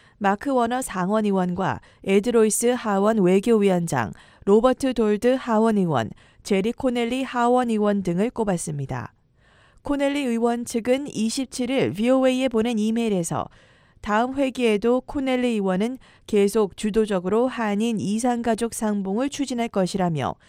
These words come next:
미국의 대북 제재에서 인도주의 예외 조항이 적용되도록 강력히 촉구할 것이라고 밝혔습니다. 브이오에이 뉴스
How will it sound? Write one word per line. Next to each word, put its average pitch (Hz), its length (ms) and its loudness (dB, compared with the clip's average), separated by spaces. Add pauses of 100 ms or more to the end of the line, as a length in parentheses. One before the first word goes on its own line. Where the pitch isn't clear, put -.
(380)
미국의 240 380 0
대북 254 400 0
제재에서 208 720 0 (240)
인도주의 220 720 0
예외 226 380 2
조항이 240 480 -2
적용되도록 196 840 -2 (280)
강력히 185 520 -4
촉구할 285 400 -4
것이라고 196 560 -2
밝혔습니다. 147 760 -6 (580)
브이오에이 202 440 2
뉴스 214 440 -4